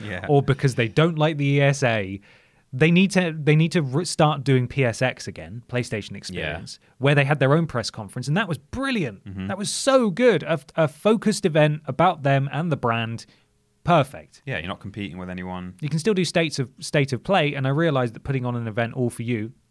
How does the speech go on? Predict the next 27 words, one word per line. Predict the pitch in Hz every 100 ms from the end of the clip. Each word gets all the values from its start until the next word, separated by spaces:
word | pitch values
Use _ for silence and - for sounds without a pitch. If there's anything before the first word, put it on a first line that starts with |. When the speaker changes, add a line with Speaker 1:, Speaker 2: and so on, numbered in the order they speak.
| _
Speaker 2:
extremely | - - 233 180 131
expensive. | 135 - 180 160 98 90
Speaker 1:
Mm-hmm. | 80 - -
Speaker 2:
But | 156 147
what | 143 202 - -
a | 165 165 151 123 _
way | 135 131 151 135 110 95 - _ _ _ _
to | - 139 123 123
encourage | 120 120 131 120 110 - - _ _ _ _ _ -
community | 131 131 117 -
growth | 101 85 80 -
and | - 87
Speaker 1:
Yeah. | 80
Speaker 2:
to | 78 113 101
get | - 123
people | - 117 107
excited | 101 - 113 104 -
about | 95 95 98
things | - 101 -
that | 101
you're |
working | 95 98 92 95
on. | 82 78 _ _ _
But | 160
as | 160 156
it |
stands, | - 202 180 131 156